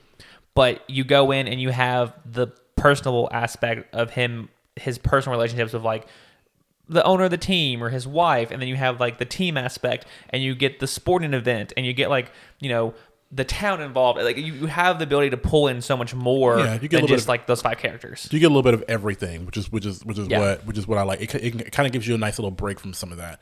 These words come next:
Speaker 1: Yes.
Speaker 2: I actually wish we would have seen a little bit more of the soccer, but with this show being one that's like that thirty
Speaker 1: Yeah.
Speaker 2: minute,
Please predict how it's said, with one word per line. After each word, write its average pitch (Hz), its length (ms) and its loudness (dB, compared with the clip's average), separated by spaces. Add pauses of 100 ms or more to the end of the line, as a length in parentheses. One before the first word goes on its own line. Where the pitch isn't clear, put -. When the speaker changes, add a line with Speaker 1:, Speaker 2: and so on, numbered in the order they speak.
(140)
Speaker 1:
Yes. 117 320 0
Speaker 2:
I 127 240 6
actually - 280 4
wish 123 240 4
we 127 60 -2
would 113 120 0
have 107 80 -2
seen 110 300 -2
a 110 100 -6
little 110 180 -2
bit 101 160 -4
more 104 640 0
of 160 140 -2
the 165 60 -4
soccer, 185 520 2 (320)
but 120 320 4
with 107 100 -4
this 131 140 2
show 123 200 4
being 127 400 0
one 107 200 0
that's 101 200 -6
like 101 200 -4
that 92 340 -6 (920)
thirty 120 220 4
Speaker 1:
Yeah. 139 120 6
Speaker 2:
minute, 120 320 2